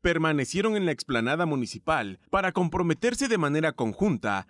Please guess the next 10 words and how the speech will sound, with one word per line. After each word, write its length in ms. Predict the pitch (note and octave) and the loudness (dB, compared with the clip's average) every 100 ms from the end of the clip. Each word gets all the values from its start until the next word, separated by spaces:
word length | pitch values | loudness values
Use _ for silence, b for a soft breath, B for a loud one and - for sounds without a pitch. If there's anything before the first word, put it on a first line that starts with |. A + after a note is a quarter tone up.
| b | b
a 100 | D#3+ | -2
reforzar 560 | D3 B2+ B2+ A#2 E3 F#3 | -2 -4 -4 -2 -2 -2
el 100 | E3 | 0
trabajo 460 | C3 B2+ D3+ D#3 | 0 0 0 0
en 120 | B2+ | -2
este 260 | C#3 - A#2+ | -2 -2 0
último 500 | D3 A3+ G#3 F#3 C3 | 2 0 0 0 2
mes 280 | A#2 E3+ D#3+ | 2 2 0
de 100 | D#3 | -4
campaña 680 | A2+ F#2 D#3+ A#2 G#2 G2+ | -4 -2 -2 0 -4 -8